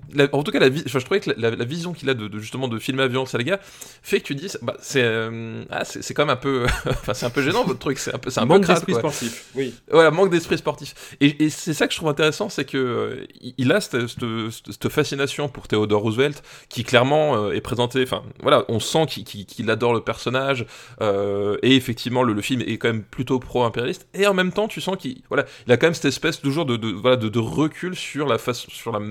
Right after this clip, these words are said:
Speaker 1: on va dire, l'American Way, c'est-à-dire cette façon de gérer les choses où, euh, à un moment donné, est-ce que toute cette <laughs> violence était vraiment nécessaire, quoi ? Et, euh, et il est pris dans cette espèce de paradoxe, et ça donne vi-, finalement que ce, ce côté où c'est, où c'est moins,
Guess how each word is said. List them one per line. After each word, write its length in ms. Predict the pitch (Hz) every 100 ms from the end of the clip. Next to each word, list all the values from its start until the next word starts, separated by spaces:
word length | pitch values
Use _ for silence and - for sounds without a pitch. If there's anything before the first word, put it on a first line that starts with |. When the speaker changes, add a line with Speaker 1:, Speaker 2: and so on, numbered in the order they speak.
| -
Speaker 1:
on 40 | 117
va 80 |
dire, 160 | 120 143 - - - - -
l'American 520 | 117 156 160 - 135
Way, 280 | 131 151 175
c'est-à-dire 240 | - 117
cette 140 | 123 -
façon 280 | 143 165
de 60 | 151
gérer 240 | 127 131
les 100 | 120
choses 320 | 123 160 175 123
où, 220 | 131 131
euh, 640 | 104 101 98 101 101 98 101
à 20 |
un 40 |
moment 160 | 101 110
donné, 220 | 127 156 -
est-ce 160 | 160
que 80 | 143
toute 160 | 127 -
cette 120 | 123
<laughs> 60 |
violence 280 | - - - -
était 180 | -
vraiment 360 | - - 135 143
nécessaire, 760 | 143 151 - - - - 135 - -
quoi ? 120 | - 127 - 135 220 220 190
Et, 140 | 143 135
euh, 520 | 131 123 120 117 117 - -
et 80 | 127
il 60 |
est 100 | 143
pris 200 | - -
dans 100 | 202
cette 100 | 170
espèce 220 | 175 - 156
de 40 |
paradoxe, 340 | 151 160 247 147
et 80 |
ça 180 | 123 -
donne 220 | 120 190
vi-, 120 | 151 135
finalement 440 | - 147 143 139
que 80 | -
ce, 140 | -
ce 120 | 120
côté 200 | 120 135
où 60 | 165
c'est, 120 | - -
où 60 |
c'est 140 | 120 131
moins, 380 | 143 170 180